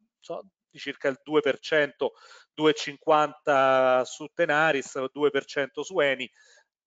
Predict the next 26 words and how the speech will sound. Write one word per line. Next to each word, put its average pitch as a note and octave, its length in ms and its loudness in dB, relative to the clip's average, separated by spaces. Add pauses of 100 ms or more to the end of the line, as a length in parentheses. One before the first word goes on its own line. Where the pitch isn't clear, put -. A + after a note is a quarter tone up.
(720)
Storia F3+ 540 4
un E3 80 0
po' G3 180 2
diversa, F3+ 460 0
Saipem E3 540 0
un D#3 180 -6
po' F3 140 -2
in D#3+ 80 -4
controtendenza, E3 960 -2
perché C3 340 -6
da C#3 140 -4
questa C#3 260 -6
mattina D3 420 -4 (400)
è D3+ 120 -10
stato C3 320 -2
rilasciato C3 540 -2
un B2+ 100 -14
giudizio C#3 440 -6
di C3 120 0
outperform C#3 800 0
da C3 100 0
parte C#3 280 -2
di B2+ 80 -4
Mediobanca C3 800 0 (340)
che, C3+ 260 0
eh, B2+ 380 -6